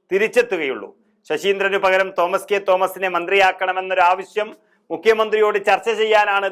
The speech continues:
ദേശീയ അധ്യക്ഷൻ ശരത് പവാർ മൂന്ന് നേതാക്കളോട് നിർദ്ദേശിച്ചത്. എന്നാൽ പവാറിന്റെ നിർദ്ദേശം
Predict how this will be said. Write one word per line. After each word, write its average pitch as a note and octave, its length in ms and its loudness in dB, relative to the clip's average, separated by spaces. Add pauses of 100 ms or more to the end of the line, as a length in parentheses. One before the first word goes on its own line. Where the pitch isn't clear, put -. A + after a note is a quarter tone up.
ദേശീയ G#3 360 -2 (240)
അധ്യക്ഷൻ G3 420 -4 (400)
ശരത് G#3+ 380 0
പവാർ G3 280 2 (120)
മൂന്ന് F#3+ 240 -6
നേതാക്കളോട് F3+ 640 0
നിർദ്ദേശിച്ചത്. D3+ 600 -6 (400)
എന്നാൽ A#3 220 2
പവാറിന്റെ A#3+ 600 2
നിർദ്ദേശം A3+ 560 -4